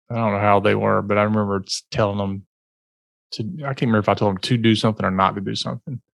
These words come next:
But I remember he looked at me, and of course it was probably Branson,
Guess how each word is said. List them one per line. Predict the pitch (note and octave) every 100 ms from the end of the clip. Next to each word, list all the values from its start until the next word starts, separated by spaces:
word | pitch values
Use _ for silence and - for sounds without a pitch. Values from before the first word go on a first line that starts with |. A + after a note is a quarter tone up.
| -
But | A2+
I | G#2+
remember | A2 C3+ D#3+ A2+ A2+ A2+
he | B2 A2+
looked | A#2 C#3+ -
at | A#2
me, | A2+ G#2 G2+ G2+ _ _ _ _ _ _ _ _ _ _ _ _ -
and |
of | G#2+
course | - G#2
it | A2+
was | G#2+
probably | G#2+ G2+
Branson, | G2 G2 G2+ - G2